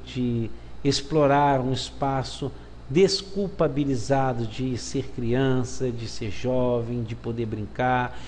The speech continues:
de poder rir, de poder gritar, de poder conhecer pessoas,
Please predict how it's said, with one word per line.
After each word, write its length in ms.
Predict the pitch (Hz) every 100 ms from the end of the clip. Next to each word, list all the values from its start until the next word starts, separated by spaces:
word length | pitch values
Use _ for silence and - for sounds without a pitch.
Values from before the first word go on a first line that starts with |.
| - -
de 120 | 175
poder 360 | - 151 123 117 -
rir, 540 | 98 151 151 139 117 113
de 100 | 123
poder 320 | 131 127 123
gritar, 880 | 117 113 - - 139 139 131 127 120
de 100 | 120
poder 340 | - 123 123
conhecer 440 | - 127 117 - 135
pessoas, 1120 | 120 - - - 147 143 139 131 127 127